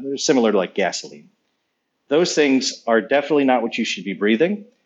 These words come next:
And there's a very high concentration of carbon monoxide. Those can absolutely be the same things that would cause you respiratory distress, injure, or possibly even kill you in a fire. But our work on these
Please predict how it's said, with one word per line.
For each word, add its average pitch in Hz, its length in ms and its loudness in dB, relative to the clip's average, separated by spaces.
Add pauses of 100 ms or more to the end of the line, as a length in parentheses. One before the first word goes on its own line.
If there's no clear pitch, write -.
(240)
And 113 500 2
there's 110 260 2
a 104 60 0
very 135 240 2
high 131 300 0
concentration 107 800 -6
of 92 120 -12
carbon 98 360 -2
monoxide. 92 760 0 (400)
Those 127 160 2
can 117 160 0
absolutely 110 800 -2
be 98 300 -6
the - 120 -14
same 139 260 0
things 107 400 -2
that 92 200 -2
would 95 260 -4 (440)
cause 113 280 2
you 104 140 4
respiratory 107 580 2
distress, 95 720 0
injure, 107 380 2
or 90 40 -2
possibly 95 440 -2
even 82 160 -10
kill 113 180 -2
you 92 180 -2
in 80 80 -8
a 80 60 -12
fire. 98 460 0 (760)
But 139 420 0 (280)
our 113 180 2
work 135 320 2
on 101 400 0 (260)
these 107 380 -2